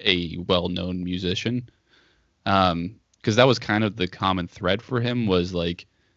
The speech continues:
influencing students that he didn't even know he was influencing in a positive way, and then also, you know, taking twenty-two, or, or Tina Fey through, um,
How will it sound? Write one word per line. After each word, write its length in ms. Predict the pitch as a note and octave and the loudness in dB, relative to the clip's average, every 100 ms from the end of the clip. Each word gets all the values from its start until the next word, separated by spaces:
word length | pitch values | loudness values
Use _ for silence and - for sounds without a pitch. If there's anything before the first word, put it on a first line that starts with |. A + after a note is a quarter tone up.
| _ _ _ _ _ | _ _ _ _ _
influencing 720 | G#2 G#2 F#2+ G#2+ G2+ F#2+ F2+ | 0 0 2 4 4 2 -2
students 800 | - - F#2 F#2+ F#2+ - - - _ _ | 0 0 2 2 0 -8 -12 -16 _ _
that 180 | - E2 | 2 2
he 140 | F2+ F2+ | 2 2
didn't 300 | F2 F2 F2 | 2 2 0
even 200 | F2 F2 | 0 0
know 200 | F2 F#2+ | 2 2
he 120 | G2 | 2
was 160 | G2 | 2
influencing 800 | G#2 G2+ A2+ A2+ G#2+ A#2+ A#2 A2+ - - _ _ | 2 2 2 2 2 0 0 0 -4 -14 _ _
in 60 | A2+ | -2
a 40 | |
positive 480 | G#2+ A#2+ A#2+ A#2+ A#2 | 2 2 4 0 0
way, 320 | A#2+ B2 B2 | 2 4 4
and 140 | G#2 F#2+ | 4 4
then 100 | F2+ | 4
also, 640 | F2+ F2+ - F#2 F2+ F#2 - _ _ _ _ - | 2 0 2 2 2 -2 -8 _ _ _ _ -2
you 100 | F2+ | -2
know, 80 | |
taking 380 | D#2 G2 F2+ F2 | 0 0 0 -2
twenty-two, 800 | - - F#2+ F2 - F2+ E2+ E2 - _ _ _ _ _ | -2 2 4 2 0 2 2 0 -4 _ _ _ _ _
or, 240 | F2 - | -10 -8
or 60 | - | -10
Tina 260 | - F#2 E2 | -4 -2 0
Fey 320 | - F2 F2 | 4 4 4
through, 540 | - - F#2 F2 F2 - _ _ _ - | -4 -2 0 0 -2 -6 _ _ _ -8
um, 360 | D2+ C2+ - | -6 -4 -6